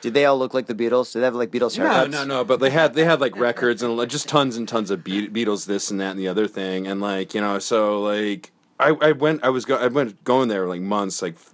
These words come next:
Speaker 2: fairly often, and, like, one, one day, like, out of nowhere, it was kind of a slow day, so the owner's kinda, you know, you know, he's polishing a glass, and he leans over the counter and he goes, "So what's your Beatle-, favorite Beatles album or song or whatever?" I'm like,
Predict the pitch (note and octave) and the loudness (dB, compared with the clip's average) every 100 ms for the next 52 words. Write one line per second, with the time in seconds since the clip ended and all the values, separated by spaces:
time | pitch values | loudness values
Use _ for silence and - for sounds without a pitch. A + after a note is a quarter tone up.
0 | _ _ E3 E3 C3 G2 G2 A2 A2+ G2+ | _ _ 4 6 2 -2 -2 -2 -2 -6
1 | F#2 F#2 G2 F#2 A2+ B2 C#3 E3 F3 C3 | -4 -2 -2 -2 -2 -2 2 2 2 2
2 | C3+ A#2+ G#2+ A2+ G#2 G2+ A2+ F#2+ - G2+ | 2 2 0 -2 -2 0 0 -2 -6 -6
3 | F#2+ - G2 F#2 G2 G2 G2+ G#2+ G#2+ G2 | -4 -2 -2 0 -2 -4 -4 -2 -2 -4
4 | G2+ F#2+ F#2+ F#2 F2+ - A2+ A2 F#2 G2 | -4 -4 -4 -4 -6 -6 -4 -4 -4 -6
5 | - G2+ G2+ G2 F2+ F2 F2 F2+ F2 G#2+ | -2 -2 -2 -6 -6 -4 -4 -4 -6 -6
6 | F#2+ F#2+ F#2 F2+ F2 F#2+ F#2 F2+ F2 E2 | -6 -6 -6 -8 -8 -6 -6 -4 -6 -8
7 | - A2 A2 G#2 E2+ G2+ G2+ - C3 A2 | -4 -2 -2 -4 -4 -2 -2 -2 -2 -2
8 | E2+ F#2 G#2 F2 E2+ D#2+ E2+ E2 - F2 | -4 -4 -4 -4 -6 -6 -10 -8 -8 -8
9 | F2+ F#2 E2 E2+ E2+ E2+ E2 E2 D#2+ | -6 -6 -6 -8 -8 -8 -8 -10 -12